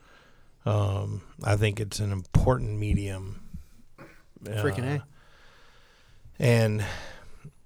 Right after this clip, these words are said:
Speaker 1: you know, I, for me personally, I, you know, I'm always kind of at odds with, with this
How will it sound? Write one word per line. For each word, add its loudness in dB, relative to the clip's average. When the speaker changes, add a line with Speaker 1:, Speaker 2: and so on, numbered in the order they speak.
Speaker 1:
you -2
know, -2
I, -6
for 0
me -2
personally, -2
I, -4
you -6
know, -6
I'm -8
always -6
kind -4
of -8
at -6
odds -2
with, -8
with -8
this -2